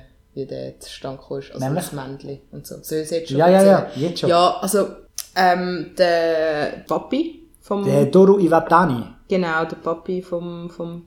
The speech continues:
Speaker 1: Pac-Man, der hat mal erzählt, dass er mit seinem, ähm, Creator-Team,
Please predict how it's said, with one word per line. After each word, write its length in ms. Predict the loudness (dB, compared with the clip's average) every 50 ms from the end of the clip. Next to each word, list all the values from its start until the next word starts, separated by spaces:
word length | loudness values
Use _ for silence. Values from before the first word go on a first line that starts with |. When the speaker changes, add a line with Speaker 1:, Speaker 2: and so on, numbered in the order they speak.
| _ _ -12
Speaker 1:
Pac-Man, 680 | -10 -10 -10 -12 -12 -12 -10 -10 -10 -8 -8 -8 -8 -8 -12 -18 _ _ _ _ _ -8
der 120 | -8 -6
hat 120 | -8 -8 -6
mal 140 | -8 -8 -6 -8
erzählt, 420 | -10 -8 -4 -2 -2 -2 -2 -4
dass 160 | -8 -10 -8
er 60 | -8 -8
mit 200 | -10 -10 -10 -10
seinem, 360 | -10 -8 -8 -8 -8 -8 -8
ähm, 580 | -8 -8 -8 -8 -10 -10 -10 -10 -12 -14 -16 -20 -20 -20 _ _ _ -18 -16
Creator-Team, 1200 | -8 -6 -4 -2 -2 -4 -4 -6 -8 -10 -10 -12 -10 -6 -4 -2 -2 0 -2 -2 -2 -4 -10 -16